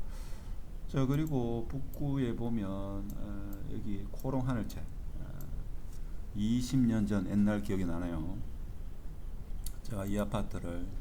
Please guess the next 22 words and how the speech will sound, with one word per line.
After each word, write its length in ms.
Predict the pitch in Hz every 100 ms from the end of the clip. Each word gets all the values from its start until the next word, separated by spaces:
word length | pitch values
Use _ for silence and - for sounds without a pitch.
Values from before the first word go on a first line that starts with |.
| - - -
처음으로 400 | - 113 110 101
분양받았는데, 840 | 90 90 87 95 85 80 - - - - - - - - - - - - - - - - -
아, 360 | 87 82 80
지금 160 | 80 90
가격이 640 | 90 87 98 104 98 92 82
어떤가 300 | - 95 82
볼까요? 420 | - 85 82 - - - -
어, 540 | 131 135 - - - - -
제가 340 | - 110 107
분양받을 840 | - 104 101 101 104 107 104 98 92 -
때 320 | 117 90 - -
대구 320 | - 113 101
최고가였는데 840 | - - 135 104 85 80 80 143 - - - 92
이억 380 | 107 120 127
삼천이백입니다. 1040 | - 117 113 127 110 110 110 87 80 - -
지금도 360 | - 117 101 90
기억나는데 720 | 92 90 82 90 80 80 82 - - - - - - -
이백 400 | 120 127 127 -
프로 160 | 101
상승, 380 | 87 82 80 80
이백 320 | - 92 90 -
프로, 140 | 85